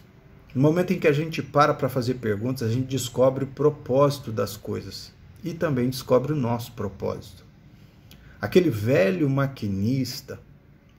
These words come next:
ele tinha um propósito de vida: levar e trazer aquelas pessoas que estavam nos vagões em segurança. As três batidas do martelinho de aço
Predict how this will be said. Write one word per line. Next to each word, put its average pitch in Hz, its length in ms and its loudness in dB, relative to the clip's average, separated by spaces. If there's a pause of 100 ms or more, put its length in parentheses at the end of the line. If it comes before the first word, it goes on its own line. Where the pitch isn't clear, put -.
(240)
ele 110 160 -2
tinha 120 200 -4
um 120 100 -2
propósito 113 840 2
de 104 220 -4
vida: 95 320 -6 (840)
levar 113 840 2 (140)
e 123 80 -6
trazer 110 640 -2 (500)
aquelas 113 380 2
pessoas 113 640 0
que 101 420 -4 (1000)
estavam 107 400 2
nos 107 220 2
vagões 104 640 0
em 107 160 -4
segurança. 110 800 -4 (840)
As 107 200 -6
três 147 340 2
batidas 107 840 -4
do 107 100 -8
martelinho 98 580 -2
de 98 140 -2
aço 113 400 -2